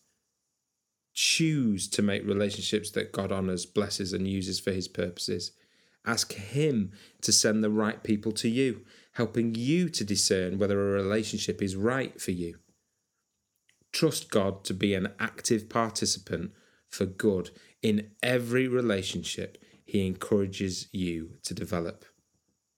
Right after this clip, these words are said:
Now, finally, do you talk with God about your plans? Or do you hurl yourself, a little bit like me, into an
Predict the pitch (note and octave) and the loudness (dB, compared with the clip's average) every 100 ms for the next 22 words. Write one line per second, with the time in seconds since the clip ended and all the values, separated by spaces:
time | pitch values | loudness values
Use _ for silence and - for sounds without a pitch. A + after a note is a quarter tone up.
0 | _ _ _ _ _ _ _ _ _ _ | _ _ _ _ _ _ _ _ _ _
1 | _ - B2 A#2 - D3+ C#3 G2+ E2+ E2 | _ -4 -2 -2 0 2 2 0 -2 -8
2 | _ _ _ _ _ _ _ _ _ _ | _ _ _ _ _ _ _ _ _ _
3 | _ _ - - D3 D#3+ E3 D#3+ D3 D3 | _ _ -10 0 2 2 2 2 2 2
4 | C3 C3 C3 C3 B2+ G#2 G#2+ G#2+ G#2 - | 0 0 2 2 0 -2 -2 -4 -4 0
5 | G#2 G#2+ G#2 - _ _ _ _ _ _ | 0 0 -4 -10 _ _ _ _ _ _
6 | _ _ _ _ - A2 A2+ A2 G#2+ F#2+ | _ _ _ _ -2 2 4 4 2 2
7 | B2 B2 A#2 G#2+ - F#2+ F#2+ G2+ - _ | 2 2 2 2 2 2 0 -4 -12 _
8 | _ G2+ F#2+ F#2 A2 G#2+ A#2+ C3+ G2+ G2 | _ -8 -6 -2 0 0 -4 -2 -2 -2
9 | G2+ - - _ C3+ C3+ - A2+ | -6 -20 -20 _ 2 2 4 4